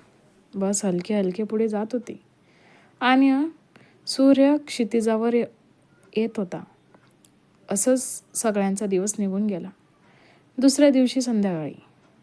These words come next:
शाळा संध्याकाळचे पाच वाजले होते. शाळेचा दिवस संपतोय. मुलांची गडबड शांत होत चालली होती. वर्ग रिकामे होत होते. एकटीच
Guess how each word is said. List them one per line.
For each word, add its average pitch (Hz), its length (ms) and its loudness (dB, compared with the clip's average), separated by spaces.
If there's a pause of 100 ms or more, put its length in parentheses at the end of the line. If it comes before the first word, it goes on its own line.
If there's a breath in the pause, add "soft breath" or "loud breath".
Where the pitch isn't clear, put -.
(220)
शाळा 185 400 -4
संध्याकाळचे 196 800 -4 (580 soft breath)
पाच 254 240 2
वाजले 233 260 0
होते. 233 280 -2 (320)
शाळेचा 190 440 -4
दिवस 208 300 -2
संपतोय. 190 500 -8 (1000 soft breath)
मुलांची 269 440 4
गडबड 254 360 2
शांत 220 400 -4
होत 233 160 0
चालली 220 380 -4
होती. 220 280 -6 (340)
वर्ग 190 300 -6
रिकामे 208 420 -2
होत 196 260 -4
होते. 196 280 -10 (760 soft breath)
एकटीच 277 640 0